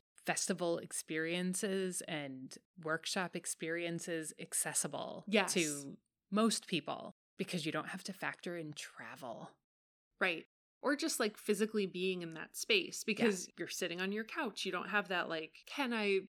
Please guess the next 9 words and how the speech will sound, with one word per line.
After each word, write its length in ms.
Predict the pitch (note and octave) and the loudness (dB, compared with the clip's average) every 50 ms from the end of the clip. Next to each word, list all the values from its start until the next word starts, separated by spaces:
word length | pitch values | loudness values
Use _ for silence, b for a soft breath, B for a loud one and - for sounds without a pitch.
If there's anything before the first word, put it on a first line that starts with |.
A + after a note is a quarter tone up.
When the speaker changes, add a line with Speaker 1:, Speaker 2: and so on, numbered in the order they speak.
| - _ - | -6 _ -6
Speaker 2:
physically 420 | - B3 G#3+ A#3 A#3 A#3 A3 G3+ | -2 0 2 2 2 2 0 0
navigate 560 | F#3 E3+ E3+ E3+ F3+ F#3+ F3 F3+ F3+ F3 - | 0 0 -2 -2 -2 0 0 0 0 0 -2
the 60 | - | -4
space, 600 | F3 - - G3 F3+ F3 F3 E3+ E3 - - - - - | -8 -4 0 0 2 2 0 -2 -2 -4 -4 -6 -6 -4
or 200 | F3+ F#3 E3+ E3 | -4 -2 0 -2
am 100 | D#3 D#3+ | -2 -4
I 60 | D#3 D3 | -6 -8
gonna 180 | D#3 D3+ D#3 | -8 -8 -8
get 240 | - - - - | -8 -8 -8 -10